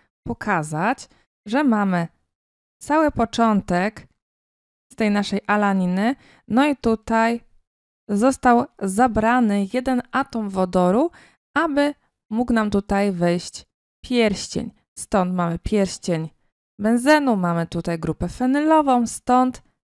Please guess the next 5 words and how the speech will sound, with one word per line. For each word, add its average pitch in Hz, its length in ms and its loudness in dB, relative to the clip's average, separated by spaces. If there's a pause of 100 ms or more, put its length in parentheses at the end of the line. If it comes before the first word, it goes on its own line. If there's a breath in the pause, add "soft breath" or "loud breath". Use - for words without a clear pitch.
(300)
fenyloalanina. 185 2250 -4 (1500)
Przejdźmy 294 320 -2
teraz 247 320 2
do 202 260 4 (280)
otrzymywania 208 1160 2